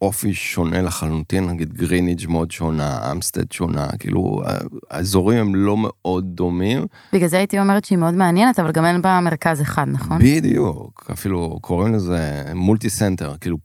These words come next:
Speaker 1: פולי סנטר,
Speaker 2: כן.
Speaker 1: ש-, שעיר עם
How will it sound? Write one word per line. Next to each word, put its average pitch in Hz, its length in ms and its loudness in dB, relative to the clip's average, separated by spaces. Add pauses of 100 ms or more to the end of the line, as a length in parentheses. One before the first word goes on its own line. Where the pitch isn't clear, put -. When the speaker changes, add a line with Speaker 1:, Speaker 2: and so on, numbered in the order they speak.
(140)
Speaker 1:
פולי 117 260 2
סנטר, 67 360 -6 (380)
Speaker 2:
כן. 80 240 0
Speaker 1:
ש-, 85 100 -4 (680)
שעיר 117 180 4
עם 98 160 0